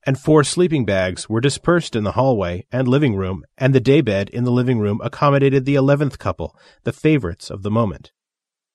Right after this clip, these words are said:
On Gramps' bureau was his will, smeared, dog-eared, perforated, and blotched with hundreds of additions, deletions, accusations, conditions, warnings, advice, and homely philosophy.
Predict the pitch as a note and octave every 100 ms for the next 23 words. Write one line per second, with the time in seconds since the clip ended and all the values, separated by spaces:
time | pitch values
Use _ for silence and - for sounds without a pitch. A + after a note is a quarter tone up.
0 | _ - B2 A2 B2+ C3 - A2+ G2 C#3+
1 | E3+ A2 G2 A#2+ _ - G#2 C3+ A2+ C3+
2 | C#3 E2 - _ - - E3 D#3+ G2+ D#2+
3 | _ _ C#3 D3+ B2 F2+ G2+ - - E3+
4 | - B2+ A#2 A2 A2 F#2+ A#2+ A#2 G#2 -
5 | C#3+ - - D#3+ F3 F3+ D3 G2+ F2+ B2+
6 | - C#3+ C#3 A#2 G2+ G#2 A#2+ C#3+ C3+ A#2+
7 | G2+ - F#2+ A2+ C3+ - D#3+ D#3 G#2+ G#2
8 | C#3 D3 C3 G#2 C3+ D#3+ D#3 B2+ G2+ B2+
9 | E3+ - G#2+ - A#2 A#2+ C3+ - D#3 G3+
10 | - - E2+